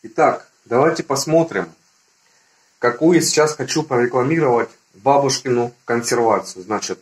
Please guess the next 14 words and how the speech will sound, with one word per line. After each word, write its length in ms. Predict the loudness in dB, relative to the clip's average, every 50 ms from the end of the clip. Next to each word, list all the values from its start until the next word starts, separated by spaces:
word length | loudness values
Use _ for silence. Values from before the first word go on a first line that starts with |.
| _ _ _ _ _ _ _ _ _ _ _ -4
как 240 | -2 -2 0 2 2
вы 100 | 2 2
видите, 580 | 0 -2 -4 -6 -10 -8 -4 -2 -2 -2 -4 _
это 240 | -6 -6 -4 -2 -2
баночка, 580 | -2 0 0 0 0 -2 -4 -6 -6 -4 -4 -4
в 80 | -4
которой 560 | -4 -8 -6 -4 -2 0 2 2 2 0 -2 -6 _ _ _ _ _ _ _ _ _ _ _ _ _ _ _ _ _ _ _ _ _ _ _ _ _ _ _ -12
законсервированы 1200 | -4 -2 0 2 2 2 2 2 0 0 0 2 2 4 4 4 4 4 4 2 2 0 -2 -4 -6 -8
синенькие. 920 | -4 -2 -2 -2 -2 -2 -2 -2 -2 -4 -4 -8 -10 -12 -14 -14 -14 -14 _ _ _ _ _ _ _ _ _ _ _
Как 220 | 0 2 2 2 2
же 140 | 2 2
она 200 | 2 2 0 -2
это 200 | -2 -2 -2 -4
сделала? 580 | -4 -4 -6 -8 -6 -6 -6 -6 -8 -12 -18 -20